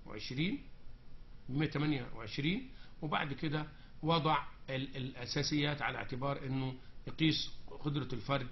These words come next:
بالنسبة لهذه القيم. تمثل قيم أصيلة أو قيم عصرية،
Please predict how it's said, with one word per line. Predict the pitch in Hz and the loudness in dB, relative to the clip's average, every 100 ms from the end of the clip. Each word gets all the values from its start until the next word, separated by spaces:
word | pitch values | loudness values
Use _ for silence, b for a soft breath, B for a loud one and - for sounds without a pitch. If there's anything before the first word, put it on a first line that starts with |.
| B B - | B B -6
بالنسبة | 123 123 139 139 131 | -2 2 2 2 0
لهذه | 117 127 123 107 113 104 - 131 | 2 2 2 0 -2 -4 -6 -4
القيم. | 123 104 95 - B B - | -4 -4 -8 -6 B B 0
تمثل | 170 196 151 | 2 2 2
قيم | - 156 143 | 0 0 0
أصيلة | 135 - 143 131 | -2 -2 -2 -2
أو | 120 | -4
قيم | 139 127 | -4 -4
عصرية، | 104 - 160 180 170 | -4 0 2 2 0